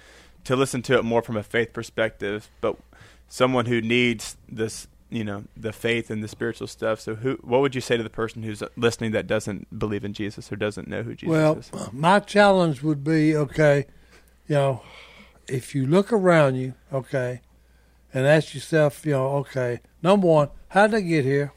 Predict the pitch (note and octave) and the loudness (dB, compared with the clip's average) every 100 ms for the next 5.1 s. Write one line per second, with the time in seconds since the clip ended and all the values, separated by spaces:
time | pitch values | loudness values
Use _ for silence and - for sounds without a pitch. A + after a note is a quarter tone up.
0 | _ F3 F#3 - B2+ - - F#3+ - B2 | _ 4 4 2 -6 -4 -2 0 -2 -8
1 | - - G2 D3+ D#3+ B2 F#2+ F#2+ F#2+ - | -14 -18 -6 -2 0 -2 -6 -8 -10 -14
2 | _ _ _ _ C3 C3+ C#3 A#2+ C3 D3 | _ _ _ _ -4 0 0 0 -2 -2
3 | - A#2+ C#3 C#3+ A2+ G#2 - _ _ _ | -4 -4 -2 -2 -6 -10 -14 _ _ _
4 | C#3 B2 - D3+ D3+ C#3 A#2 A2+ A#2+ G2 | -4 -4 -2 2 2 0 -6 -6 -8 -8
5 | F2 | -10